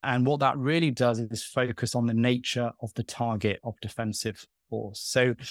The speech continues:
what I argue is that we see this distinction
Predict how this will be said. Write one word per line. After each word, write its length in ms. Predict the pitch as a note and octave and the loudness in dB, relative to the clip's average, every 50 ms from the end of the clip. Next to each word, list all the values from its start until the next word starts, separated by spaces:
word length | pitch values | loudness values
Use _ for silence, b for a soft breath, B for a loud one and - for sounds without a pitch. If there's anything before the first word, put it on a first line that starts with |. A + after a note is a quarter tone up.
| - - _ _ _ | -14 -16 _ _ _
what 140 | - C3+ C3+ | -4 0 2
I 120 | C#3 C#3 C#3+ | 4 4 6
argue 500 | D3 D#3 E3 E3+ D#3+ - D3+ C#3+ C#3 C3+ | 4 4 4 4 2 2 2 2 2 2
is 160 | B2+ A2+ - | 2 0 -2
that 120 | C3+ - | -4 -4
we 160 | C3 B2 A#2+ | -2 -2 -2
see 380 | A#2+ - - - - D3+ D#3 E3 | -2 -2 -6 -4 -4 -2 -2 0
this 200 | D3+ C#3+ A#2+ - | -2 -2 -4 -4
distinction 800 | - C3 - - - B2+ A#2+ A#2+ B2 - - A#2 A2+ A2 G#2+ G#2+ | -4 -4 -4 -2 -2 -2 0 0 -2 -2 -2 -2 -2 -2 -4 -4